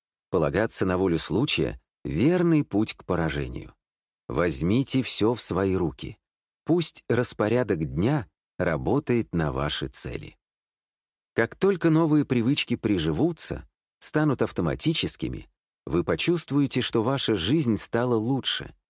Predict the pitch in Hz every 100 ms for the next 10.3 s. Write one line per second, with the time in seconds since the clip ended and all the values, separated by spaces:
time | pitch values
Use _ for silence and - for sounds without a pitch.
0 | _ 90 85 - 120 143 123 113 104 107
1 | 107 117 135 - - - _ _ _ _
2 | _ 76 69 90 139 117 101 - 85 92
3 | 110 104 95 - - 71 69 117 127 62
4 | 57 90 - 107 131 127 - 107 87 113
5 | 117 110 - 71 73 143 107 60 - _
6 | _ _ _ - 98 110 117 - 151 170
7 | 151 131 113 85 87 165 143 113 101 -
8 | 104 110 110 95 - 87 135 170 117 82
9 | 76 - - 117 - 95 85 69 - 92
10 | 135 123